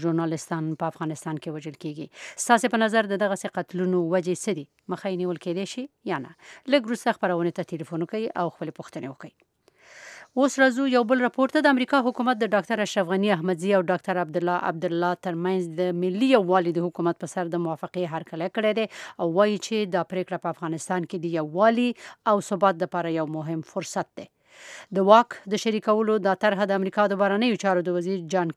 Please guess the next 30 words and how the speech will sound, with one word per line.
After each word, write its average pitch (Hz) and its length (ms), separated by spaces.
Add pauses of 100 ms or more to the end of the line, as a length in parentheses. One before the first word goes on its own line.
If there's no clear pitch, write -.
کیری 180 180
په 175 140
منځګړتوب 170 560
جوړه 147 220
شوې 139 200
ده. - 60 (480)
د 208 140
امریکا 220 280
غا 220 200
خبریال 214 440 (460)
ویکټور 180 420
بیټي، 220 300 (680)
د 180 140
امریکا 202 300
غا 196 160
خبریال 202 500
ویکټور 190 460
بیټي 233 200 (360)
د 220 120
ملي 262 200
یووالي 220 420
د 202 140
حکومت 196 340
په 180 140
اړه 190 280
د 170 160
څو 262 220
تنو 233 240
کارپوهانو 175 640
نظرونه 226 420